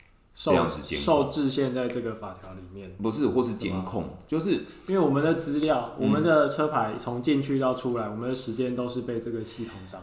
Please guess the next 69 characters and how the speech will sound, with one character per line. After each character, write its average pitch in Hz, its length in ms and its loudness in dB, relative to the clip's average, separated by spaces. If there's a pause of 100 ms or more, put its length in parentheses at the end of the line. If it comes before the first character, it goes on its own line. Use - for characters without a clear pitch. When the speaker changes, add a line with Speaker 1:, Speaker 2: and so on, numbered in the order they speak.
(120)
Speaker 2:
握。 - 80 -14
Speaker 1:
这 233 100 2
个 147 80 6
东 117 120 4
西 120 60 0
叫 120 100 6
科 110 180 2
技 104 160 0
伦 64 240 -4
理 62 160 -12
啦。 - 120 -8
Speaker 2:
嗯 117 220 -4
哼。 139 120 0
Speaker 1:
你 135 100 8
科 220 220 8
技 214 120 0
可 113 120 2
不 110 100 0
可 117 80 4
以 98 60 6
做 95 180 0
很 67 140 -6
多 73 120 -4
事 73 180 -8
情？ - 140 -14 (120)
可 - 220 -4
以。 90 100 0
Speaker 2:
可 117 60 2
以。 127 160 0 (280)
Speaker 1:
可 104 180 0
是 185 300 2 (340)
科 160 340 6
技 147 340 -6 (120)
该 113 220 0 (220)
拿 71 220 -2
来 69 200 -2
被 85 160 0
这 85 80 -4
样 73 180 -2
滥 71 200 0
用 69 120 -6
吗？ 71 240 -10
我， 127 140 6
我 - 460 6
简 - 180 2
单 202 100 4
最 156 220 6
讲， - 0 -
Speaker 2:
就 98 60 0
像， 92 320 -2
Speaker 1:
最 165 180 2
简 - 140 -2
单 - 100 0
讲 180 100 2
一 170 60 4
个 - 0 -
例 - 0 -
子。 - 0 -
Speaker 2:
就 - 0 -
像 175 160 6
我 135 60 4
们 139 160 2
防 139 260 4
疫 147 60 2
的 135 120 2
足 120 200 -4
迹 120 200 -4
一 113 120 -4
样， 113 200 -6